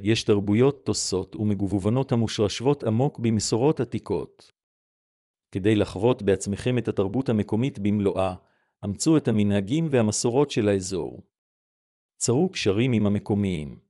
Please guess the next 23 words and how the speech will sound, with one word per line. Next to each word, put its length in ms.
בקרו 360
בשווקים 540
צבעוניים 720
ונשאו 420
מנות 360
מסורתיות. 880
בפרו 400
תוכלו 380
להשתתף 600
במשתה 400
מסורתי 500
של 160
פצ'מנקה, 800
בעוד 300
שבבוליביה 680
תוכלו 360
לחזות 480
בריקודי 520
הפולקלור 640
התוססים 540
במהלך 460
קרנבל 600
אורורו. 580